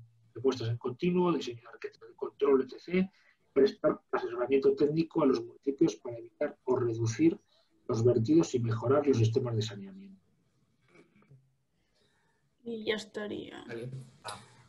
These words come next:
Speaker 3: Pues si dejas de compartir y voy yo ya casi un poco, eh, eh,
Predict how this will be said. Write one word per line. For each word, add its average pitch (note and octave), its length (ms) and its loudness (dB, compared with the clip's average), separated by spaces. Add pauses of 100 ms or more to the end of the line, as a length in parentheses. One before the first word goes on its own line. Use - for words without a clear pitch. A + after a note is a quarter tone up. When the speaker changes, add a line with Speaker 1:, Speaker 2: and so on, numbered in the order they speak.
(320)
Speaker 3:
Pues A#2+ 340 10
si - 400 2
dejas C3+ 840 8
de C#3 100 6
compartir C3+ 920 8 (640)
y A#2+ 140 4
voy B2+ 200 10
yo C3 180 10
ya B2+ 260 10
casi C3 300 6
un C3 160 8
poco, B2 920 10 (140)
eh, A#2+ 600 8 (1700)
eh, A#2+ 300 4